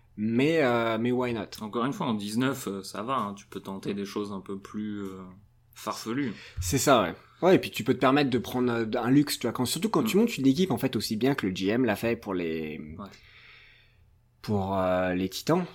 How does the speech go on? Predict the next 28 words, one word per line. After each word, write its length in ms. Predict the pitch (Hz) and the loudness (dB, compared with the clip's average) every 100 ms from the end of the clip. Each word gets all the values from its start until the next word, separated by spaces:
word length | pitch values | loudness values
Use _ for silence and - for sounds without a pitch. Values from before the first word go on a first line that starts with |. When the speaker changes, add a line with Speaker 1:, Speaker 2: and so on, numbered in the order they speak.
| _ | _
Speaker 1:
tu 160 | - 123 | -6 0
peux 100 | 143 | 2
te 60 | - | 6
permettre 420 | 147 160 160 120 120 _ _ | 6 8 4 2 -8 _ _
des 240 | 135 117 120 | -4 2 2
luxes 340 | 127 135 - | 4 2 0
un 100 | 110 | -4
peu, 180 | 107 101 - _ _ - | -4 -6 -8 _ _ -10
de 80 | 104 | -8
temps 160 | 101 98 | -4 -6
en 40 | |
temps, 160 | 92 92 - - | -6 -10 -10 -8
en 100 | - | -4
draft. 340 | - - 196 _ _ _ - | -4 -6 -12 _ _ _ -12
Speaker 2:
Mhm. 80 | 104 | -10
Ouais. 60 | - _ - - - | -10 _ -20 -14 -10
Speaker 1:
Euh, 320 | 95 92 87 82 82 76 69 69 73 73 80 82 _ - | -8 -8 -10 -12 -14 -16 -18 -18 -20 -20 -20 -20 _ -12
donc 160 | 104 101 | -8 0
why 160 | 113 98 | 0 0
not, 240 | - - - | -2 -12 -18
franchement. 300 | - - - _ - - - - - - | -12 -12 -12 _ -20 -20 -20 -20 -6 2
Là, 100 | 160 | 4
la 120 | 135 | 4
question 260 | 131 120 | 2 2
que 80 | 139 | 2
j'ai, 260 | 120 139 175 | 2 0 0
c'est, 500 | - 123 143 196 - | 2 6 6 4 -4
euh, 400 | 110 104 92 90 | -6 -4 -4 -8